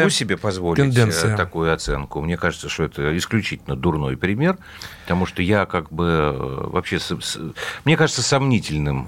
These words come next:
Speaker 1: э, тезис о том, что в результате массовых беспорядков может произойти какое-то улучшение, там, я не знаю, социальных каких-то там вопросов.
Speaker 2: Я
Speaker 1: Может быть, через много-много
Speaker 2: я,
Speaker 1: лет.
Speaker 2: конечно же, не говорил ни о, э, массовых беспорядках, как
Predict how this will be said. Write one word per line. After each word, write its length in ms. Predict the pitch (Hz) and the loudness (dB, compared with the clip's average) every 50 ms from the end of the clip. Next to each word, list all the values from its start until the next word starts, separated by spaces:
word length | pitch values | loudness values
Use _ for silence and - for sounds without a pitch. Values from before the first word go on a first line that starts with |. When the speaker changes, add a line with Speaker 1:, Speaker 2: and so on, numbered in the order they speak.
| - - | -8 -6
Speaker 1:
э, 1000 | 76 76 73 71 71 69 69 67 57 55 53 50 50 55 55 - - 55 64 - | -4 -4 -2 -2 -2 -2 -2 -2 -4 -6 -8 -8 -10 -10 -12 -12 -12 -12 -10 -2
тезис 340 | - 135 143 123 110 98 - | 0 0 0 2 0 -2 -2
о 60 | 85 | 0
том, 200 | 82 - 104 101 | 0 0 0 -2
что 140 | - - 90 | -2 -2 -2
в 40 | 80 82 | -2 0
результате 500 | 87 80 95 90 82 92 87 - - 87 | 0 0 -2 0 2 2 0 2 2 2
массовых 500 | 95 95 87 - - - 76 76 73 73 | 4 4 2 0 -2 -2 -2 -4 -4 -4
беспорядков 680 | 76 85 - - - 107 135 170 170 - - 120 101 - - - - - - | -6 -8 -4 -2 0 2 2 2 0 0 -2 -4 -4 -4 -6 -16 -16 -2 2
может 340 | 120 135 156 139 123 107 - | 4 6 6 6 2 0 -2
произойти 520 | - 101 90 87 85 95 95 90 - 123 | -2 0 0 0 2 0 0 0 -2 -4
какое-то 540 | - - 82 - - 95 92 85 - 87 - - - - - - | -4 -4 -4 0 0 0 0 0 0 -4 -4 -6 -8 -10 -2 0
улучшение, 720 | 101 101 98 90 - - 113 110 107 98 98 92 85 82 - - - - - - - - | 2 2 4 2 2 2 2 4 4 2 2 2 2 0 -4 -8 -20 -20 -20 -20 -18 -10
там, 140 | - - 69 | -8 -6 -4
я 80 | 71 69 | -4 -4
не 80 | - | -4
знаю, 140 | 127 131 117 | -4 -6 -4
социальных 580 | - - 87 - - 143 165 170 165 143 131 - | -2 -4 -2 2 2 4 4 4 2 0 -2 -2
каких-то 440 | - 120 - - 117 104 - - 98 | -2 -4 -2 -2 -2 -2 -2 -2 -2
там 160 | - 98 95 | 0 2 2
вопросов. 360 | 95 92 - 95 92 117 151 | 2 2 2 2 2 2 4
Speaker 2:
Я 160 | 190 202 196 | 4 6 6
Speaker 1:
Может 340 | 220 285 311 254 226 233 208 | 8 6 6 6 4 2 0
быть, 180 | 202 240 226 - | 2 0 0 0
через 240 | - 185 180 180 165 | 0 0 2 2 2
много-много 580 | 165 180 185 180 165 165 156 156 156 143 117 135 | 4 4 4 4 4 4 4 4 4 4 4 6
Speaker 2:
я, 160 | 175 208 202 | 6 6 4
Speaker 1:
лет. 80 | 185 - | 4 2
Speaker 2:
конечно 440 | - 190 196 208 214 - - 185 165 | 2 2 2 4 2 2 2 2 2
же, 100 | 156 160 | 4 4
не 80 | 165 160 | 4 6
говорил 360 | 151 165 165 170 170 170 165 | 6 6 6 6 6 6 6
ни 260 | 165 165 160 160 165 - | 6 6 6 6 4 4
о, 1040 | - 156 156 156 156 156 151 147 143 139 - - 139 139 135 135 135 131 127 127 131 | 4 4 6 8 8 8 8 6 6 4 2 0 2 4 4 6 6 6 6 6 4
э, 20 | 147 | 4
массовых 420 | 185 185 - - - 123 113 113 | 4 2 2 2 2 2 4 4
беспорядках, 640 | 113 113 - - 165 175 220 247 233 - - 113 - | 2 0 2 2 4 4 4 4 2 0 -2 -2 0
как 280 | - 120 107 101 - | 2 2 2 2 0